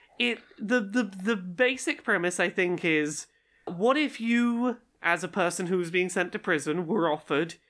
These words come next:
"We could send you to a prison that is, like, really nice, like, you could have, like, nice meals and a room to yourself and, like, no locked doors, and it's, like, it's very chill and casual and friendly and nice.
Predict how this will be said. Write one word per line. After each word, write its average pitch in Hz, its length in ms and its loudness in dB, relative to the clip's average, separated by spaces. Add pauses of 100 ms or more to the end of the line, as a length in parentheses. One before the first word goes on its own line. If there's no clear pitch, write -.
(400)
"We 190 160 -2
could 214 140 -4
send 277 220 2
you 285 140 4
to 240 100 2
a 226 60 2
prison 208 440 -2
that 190 120 4
is, 180 180 2
like, 160 300 0 (560)
really 285 380 2
nice, 220 540 2
like, 160 220 -4
you 185 100 -8
could 180 100 -2
have, 190 140 2
like, 170 180 0
nice 165 380 0
meals 165 360 2
and 147 80 0
a 143 40 2
room 151 240 0
to 165 100 -2
yourself 156 500 0
and, 151 120 0
like, 139 180 0
no 147 180 2
locked 147 300 -2
doors, 151 320 0
and 143 100 0
it's, - 260 -8
like, 139 220 0
it's 143 160 -4
very 143 460 0
chill 151 360 0
and 143 360 -2
casual 143 480 -2
and 143 120 -2
friendly 175 560 0
and 156 160 0
nice. 247 520 0